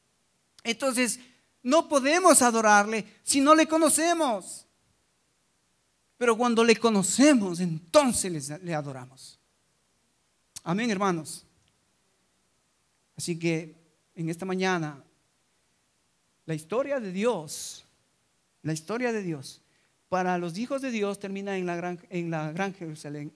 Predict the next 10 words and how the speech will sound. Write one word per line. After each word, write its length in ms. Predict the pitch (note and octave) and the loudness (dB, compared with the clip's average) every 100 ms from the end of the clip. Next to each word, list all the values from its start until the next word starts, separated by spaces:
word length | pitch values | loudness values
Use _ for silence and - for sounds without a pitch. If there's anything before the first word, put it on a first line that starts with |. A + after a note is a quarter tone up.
| G3 | -18
en 140 | - E3+ | -12 -10
la 140 | C#3+ | -10
Jerusalén 680 | C#3 D#3 C#3 D#3+ E3 E3 - _ _ _ - | -12 -16 -12 -8 -8 -8 -14 _ _ _ -14
celestial. 600 | - D#3+ D#3+ D#3 C3 C3 _ _ _ - | -6 -6 -6 -12 -12 -14 _ _ _ -4
Para 180 | F3 | -4
Israel 520 | F3+ E3 E3+ B3 D#4 D4+ | -4 -4 -2 -2 -2 -4
termina 380 | G3+ F#3 G#3+ G3 | -6 -4 -6 -6
en 80 | |
el 100 | F3 | -6
milenio 360 | D#3+ D#3 D#3 C3+ | -6 -6 -6 -10